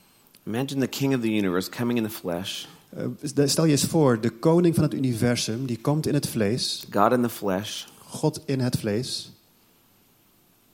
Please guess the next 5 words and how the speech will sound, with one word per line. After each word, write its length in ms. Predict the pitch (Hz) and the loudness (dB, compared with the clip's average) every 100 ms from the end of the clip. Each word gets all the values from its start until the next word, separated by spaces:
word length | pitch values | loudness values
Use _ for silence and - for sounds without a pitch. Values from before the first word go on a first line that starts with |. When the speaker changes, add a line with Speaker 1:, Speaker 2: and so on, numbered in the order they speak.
| _ _ - - _ _ _ | _ _ -20 -20 _ _ _
Speaker 1:
Being 200 | 113 123 | 2 4
abused. 680 | 110 113 107 101 120 - - - - - | 4 4 4 2 -2 -8 -12 -16 -20 -8
Speaker 2:
Die 400 | 131 139 139 - _ _ - | 2 2 2 -4 _ _ -2
misbruikt 560 | 127 131 - 139 139 | 2 2 4 4 4
wordt. 420 | 113 117 - - | 2 -2 -2 -10